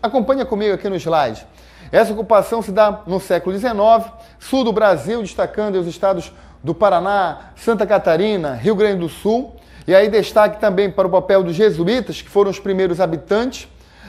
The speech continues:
A ocupação mais recente, ligada aí à agropecuária. Ah, essa tardia ocupação se deve, por exemplo, à distância do sul ao centro colonial, se deve ao clima diferente do restante do Brasil, que é um clima tropical,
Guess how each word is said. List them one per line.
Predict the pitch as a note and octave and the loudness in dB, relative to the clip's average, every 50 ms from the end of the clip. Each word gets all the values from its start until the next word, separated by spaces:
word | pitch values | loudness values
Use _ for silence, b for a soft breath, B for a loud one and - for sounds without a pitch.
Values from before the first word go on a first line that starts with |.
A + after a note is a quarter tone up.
| E3+ B | -4 B
A | D#3+ | 0
ocupação | G3 - G3+ - A#3 G#3+ F3 - - - A3+ A3+ G#3+ F3+ - B B B B B _ - B2+ A2+ | 0 0 0 0 0 0 0 0 -4 -4 -4 -2 -4 -6 -8 B B B B B _ -14 -10 -4
mais | C#3 F#3 A3+ G#3 G3+ | 2 4 4 4 4
recente, | F#3+ F#3 E3 - - - A3 B3 C4 C4 - - - C#3 | 0 -2 -4 -4 -4 -4 -2 -2 -2 -4 -6 -6 -6 -6
ligada | F3+ D#3+ F3 F#3+ G3 F#3 F3 F#3 | -4 0 2 2 2 2 2 0
aí | F#3+ G3 | 0 2
à | F#3 F#3 | 4 4
agropecuária. | F3 F3 F3+ D#3+ - F3+ - - - C4 A3+ F3+ F#3 G#3 A3+ C4 - - - b b b b b b b b b b b b b | 2 2 -2 -2 -2 -2 -2 -2 -2 2 4 4 4 4 2 0 -6 -12 -18 b b b b b b b b b b b b b
Ah, | E3 G3 G3+ G3+ G3+ | 4 6 6 4 4
essa | F3+ G#3+ B3 A#3+ A#3+ - B3+ B3 A#3 G#3 F#3 - - - - - - - _ _ | 4 2 2 2 0 0 0 2 2 0 -2 -6 -12 -20 -20 -20 -20 -20 _ _
tardia | - A3 F#3+ F3 E3 C#3+ F#3+ C4 B3 | 2 2 2 2 -2 -2 0 0 0
ocupação | A3 A3+ F#3+ - G#3+ F#3+ F3 - - A#3+ A#3+ | 0 0 0 2 4 4 4 2 -2 -4 -4
se | G#3 - G#3+ | -4 -4 -2
deve, | F3 G#3+ G#3 G3 F#3+ | 0 0 0 0 -2
por | - - G3+ G3 F#3+ | -2 -4 -2 -2 -2
exemplo, | F3+ D3 G#3+ A#3 A3 - B3+ | -2 -4 -4 -4 -2 -2 -4
à | B3 | -4
distância | B3+ - - - - C#4 D4+ C4+ - - - B2+ | -4 -8 -8 -4 -2 0 0 0 -2 -6 -8 -8
do | D3+ F#3+ | -8 -8
sul | - - - - G#3+ B3 C#4 C4+ B B B B B B | -8 -8 -6 -6 -4 -4 -4 -8 B B B B B B
ao | G3 G#3+ G3+ - | 0 0 0 0
centro | - - A3+ A3+ A#3 A3+ A3+ - | -4 -6 -6 -4 -4 -6 -6 -4
colonial, | G#3+ G#3 G#3 G#3 G3 F#3 F#3 G3 G#3 G3+ F#3 D3 | -2 -2 -2 -2 -2 -2 -2 0 2 2 0 -2
se | - - | -4 -6
deve | C#3+ F#3+ G3+ G3 E3+ G3+ | -2 0 0 2 2 2
ao | G3+ G3 | 0 0
clima | G3 G3 - A3+ B3 C4+ C4 G#3+ E3+ C#3+ | -2 -2 -2 -2 0 0 0 0 -2 -2
diferente | D3+ E3+ - - G3+ F#3+ G#3 G#3+ G#3 - - b b b b b b b - | -4 -6 -2 -2 0 0 0 -2 -4 -6 -10 b b b b b b b -4
do | E3+ F#3 | 0 2
restante | G3+ G3 G3 G3+ - G#3+ G3 - | 2 2 2 0 -2 -4 -2 -2
do | F#3 G3+ | -4 -2
Brasil, | G3 G3 F#3 E3 C#3+ A#2+ D#3+ G#3+ A3+ G#3 | 0 2 2 2 0 -2 -4 -4 -4 -4
que | - - F#3+ | -4 -4 -4
é | |
um | F3+ - | -4 -4
clima | - G3+ G#3 G3+ F#3 - | -4 -4 -2 -2 -2 0
tropical, | - G3+ G3+ G#3 - - - F#3+ G3+ A3+ A3+ A3+ A3 | 0 0 0 0 -4 -4 0 2 2 4 2 0 -2